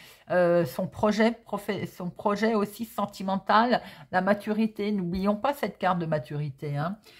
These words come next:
Euh, il peut être aussi question d'un beau changement positif que l'on peut voir également là,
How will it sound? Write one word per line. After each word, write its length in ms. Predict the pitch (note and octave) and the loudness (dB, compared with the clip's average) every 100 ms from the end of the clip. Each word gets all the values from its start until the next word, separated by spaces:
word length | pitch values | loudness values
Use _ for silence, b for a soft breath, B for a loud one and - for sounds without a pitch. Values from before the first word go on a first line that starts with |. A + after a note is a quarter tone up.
| B B - | B B 0
Euh, 480 | G3+ G3 G3+ G3+ G3 E3+ | 2 2 2 0 0 -2
il 120 | G#3+ | -4
peut 100 | - | 0
être 180 | G#3+ G#3 | -2 0
aussi 240 | G#3 G#3 F#3+ | -2 -4 -10
question 360 | - - G3 | -14 -8 -2
d'un 140 | F#3+ F3 | 2 2
beau 220 | F3 D#4+ | 2 0
changement 460 | - C4+ A3+ A#3 | 0 -2 4 4
positif 760 | A#3 A3 G#3 G3+ - F#3+ C#4 - | 4 0 -2 -4 -8 -10 -8 -10
que 140 | - | -10
l'on 160 | E3+ E3 | -6 -6
peut 180 | D3 E3 | -6 -8
voir 360 | D3+ D#3 G3+ A3+ A3 - | -4 2 2 2 -4 -6
également 720 | G#3+ G3 F#3+ F3 D#3+ G3+ - | -4 0 0 0 2 2 0
là, 320 | F3 F3+ E3 | -4 0 0